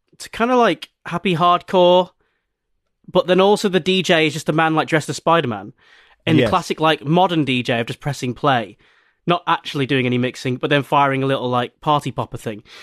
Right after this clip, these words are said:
Speaker 1: Um, and all the responses have been, like, really quite upset Newcastle fans because they had the chance to get him a couple of years ago. And clearly, Jared Bowen very much buys into the Newcastle fan vibe of speed garage with Geordies.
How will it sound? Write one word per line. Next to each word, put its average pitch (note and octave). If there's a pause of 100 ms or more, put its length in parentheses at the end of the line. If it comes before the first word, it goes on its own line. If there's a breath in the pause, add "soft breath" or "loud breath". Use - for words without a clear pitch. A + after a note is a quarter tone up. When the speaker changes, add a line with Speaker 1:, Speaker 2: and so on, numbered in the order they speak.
(240 loud breath)
Speaker 1:
Um, F3+
and F#3+
all E4
the C4
responses F3+
have C#3
been, C#3+
like, D3
really F3
quite F3 (100)
upset - (320)
Newcastle G3
fans G#2+ (120)
because C#3+
they D#3
had D3+
the -
chance D3+
to D3
get C#3+
him C3
a C3+
couple -
of C3+
years D3
ago. G#2+ (400 loud breath)
And D3+
clearly, F3
Jared C#3
Bowen C#3+
very D3
much - (200)
buys C#3+
into C#3+
the C3+
Newcastle C#3+
fan C#3
vibe C#3 (360 soft breath)
of C#3+
speed D3+
garage D3
with C#3+
Geordies. E3